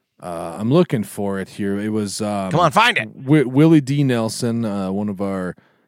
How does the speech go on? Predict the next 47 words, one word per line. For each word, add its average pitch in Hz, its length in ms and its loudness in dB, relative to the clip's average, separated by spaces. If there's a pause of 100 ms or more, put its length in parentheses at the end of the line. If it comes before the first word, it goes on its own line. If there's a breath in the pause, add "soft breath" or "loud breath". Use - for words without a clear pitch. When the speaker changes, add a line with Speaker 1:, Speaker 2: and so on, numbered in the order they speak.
(160)
Speaker 1:
friends 139 280 4
over 131 260 4
at 120 140 0
the 113 240 0
All 113 160 0
Things 113 240 -2
Good 110 160 -2
and 107 100 -2
Nerdy 104 220 -4
podcast. 92 720 -8 (380 soft breath)
Um, 95 240 -4
we 139 80 4
did 208 160 4
have 202 180 6
one 165 240 4
vote, 135 400 4 (220)
says 123 560 -2
Sega 135 360 -2
Genesis 127 460 -4
Mini. 117 320 0 (540)
It 113 80 -6
looks 101 240 -6
like 101 160 -6
as 104 160 -4
of 98 100 -6
right 104 220 -4
now. 104 260 -4
I 101 60 -4
don't 110 160 -6
know 107 100 -4
who 110 120 -2
voted, 95 380 -2
but, 87 240 -10 (420 soft breath)
um, 101 460 -2
Willie 190 320 6
replied, 120 640 2
and, 117 160 -2
and 120 200 -4
I, 117 140 -2
<laughs> - 280 -4
I 160 180 2
said, 175 240 2
"I 147 100 4
kinda 175 300 0
have 147 220 4
to 143 100 2
agree," 127 420 2